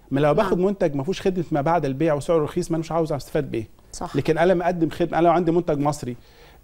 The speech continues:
Speaker 1: في أجهزة إلكترونية مثلًا، وبقدم منتج، ده منتج مصري، المصنع بتاعه موجود في مصر، في خدمة ما بعد البيع، خدمة كويسة وحقيقية، وبتخدم فعلًا المنتج ده، أكيد أنا هشتريه. حتى لو منتج تاني أقل لسبب، في ضمان موجود عليه، أ-،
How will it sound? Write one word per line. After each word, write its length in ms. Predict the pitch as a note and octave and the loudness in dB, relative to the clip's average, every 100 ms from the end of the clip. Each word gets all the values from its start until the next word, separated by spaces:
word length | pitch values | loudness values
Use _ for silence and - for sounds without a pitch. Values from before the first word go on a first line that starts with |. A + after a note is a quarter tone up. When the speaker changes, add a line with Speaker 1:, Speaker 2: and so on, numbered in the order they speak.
| - C#3 | -8 -2
Speaker 1:
في 160 | - | -2
أجهزة 340 | C#3 F3 D#3 C#3 - - - - - - - | 2 2 2 -2 -8 -20 -20 -20 -20 -6 -2
إلكترونية 480 | D3+ - D3+ C#3 B2+ | 0 2 2 2 -2
مثلًا، 260 | A#2+ - B2+ | -6 -8 -8
وبقدم 400 | C3+ D#3 F3 E3+ | 0 2 4 4
منتج، 280 | D#3 E3 C#3+ | 2 0 -2
ده 120 | C3 | 0
منتج 260 | D3+ E3+ C3+ | 0 0 0
مصري، 360 | C#3+ D#3+ G3+ | 0 0 -4
المصنع 320 | F#3 D3 D#3 C#3 | -2 -2 -2 -2
بتاعه 180 | D3 | 0
موجود 260 | C3+ B2 D3 | 0 -2 -2
في 80 | D3 | -2
مصر، 280 | D#3+ F#3+ - - | -2 -2 -12 -8
في 120 | - | -4
خدمة 320 | D#3 D#3+ D3 C3 | 0 0 -2 -2
ما 120 | B2+ | 0
بعد 280 | C#3 C#3 B2+ | 2 0 -2
البيع، 220 | B2+ C#3+ | -2 -4
خدمة 280 | - D#3 C#3+ | -2 -2 -2
كويسة 340 | - D3+ D3+ | 0 0 0
وحقيقية، 580 | C#3 - B2 D3 E3+ A3 - - - | 0 -2 -2 4 4 4 -2 -20 -6
وبتخدم 480 | C3 C3 D3 E3+ D3 | -2 0 2 2 0
فعلًا 260 | C3 D#3+ D3 | 0 2 2
المنتج 400 | C3 E3+ D#3+ C3 | 2 0 0 -2
ده، 220 | F3 - - - | -2 -4 -8 -10
أكيد 360 | D3+ A3+ A#3 - | -4 -2 -2 -4
أنا 200 | G3 F3 - | -4 -4 -6
هشتريه. 340 | E3 - D3+ C#3+ - - | -8 -6 -6 -8 -16 -4
حتى 260 | F#3+ G#3 | -2 2
لو 60 | F#3 | 0
منتج 240 | G#3+ G#3 | 0 -2
تاني 260 | F3+ G3+ G3+ | -2 0 0
أقل 300 | D#3+ F3 E3+ | -2 2 2
لسبب، 400 | D#3 F#3+ F#3 B2+ - - - | 2 0 0 0 -4 -20 -16
في 120 | - G#3 | -2 2
ضمان 360 | D#3+ E3+ F#3+ | 4 4 2
موجود 300 | D#3 C3 D#3 | 0 0 0
عليه، 240 | B2+ C#3+ D3+ | 0 0 -2
أ-، 180 | D#3+ | -2